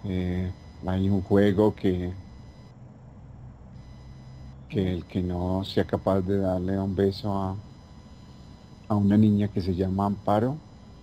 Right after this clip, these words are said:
eh, no es un hombre. Mm, entonces, mm, salgo corriendo como loco a buscarla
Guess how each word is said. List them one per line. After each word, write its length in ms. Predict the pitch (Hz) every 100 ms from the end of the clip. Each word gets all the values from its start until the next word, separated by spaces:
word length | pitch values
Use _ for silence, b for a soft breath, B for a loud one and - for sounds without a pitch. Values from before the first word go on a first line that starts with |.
| - - - - - - - - - -
eh, 340 | 101 98 95 95 92 - - - -
no 140 | 110
es 120 | 101 113
un 100 | 110
hombre. 320 | 104 98 95 - - - - - - - - - - - - - - - - 98
Mm, 1120 | 95 92 90 92 - - - - - - 117
entonces, 920 | 104 - 98 90 98 104 104 - - - - - - - - - - - - - -
mm, 380 | 92 90 92 90 92 -
salgo 400 | - 120 113 113
corriendo 480 | 113 107 101 98 107 107
como 200 | 104 92
loco 300 | 95 98 113
a 60 |
buscarla 640 | 110 98 - 95 90 101